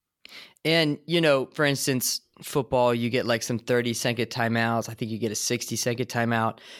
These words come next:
Um, what's the recommended time, or how does that work, or does it just vary that, that you would call a timeout for? I'm assuming it's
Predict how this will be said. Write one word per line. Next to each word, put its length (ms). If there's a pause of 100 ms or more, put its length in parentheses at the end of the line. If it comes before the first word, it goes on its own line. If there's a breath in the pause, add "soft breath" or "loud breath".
(220 loud breath)
Um, 720 (1080)
what's 320
the 140
recommended 840
time, 480
or 60
how 160
does 160
that 140
work, 260
or 60
does 180
it 60
just 240
vary 720
that, 180
that 100
you 180
would 200
call 300
a 40
timeout 460
for? 160
I'm 100
assuming 320
it's 180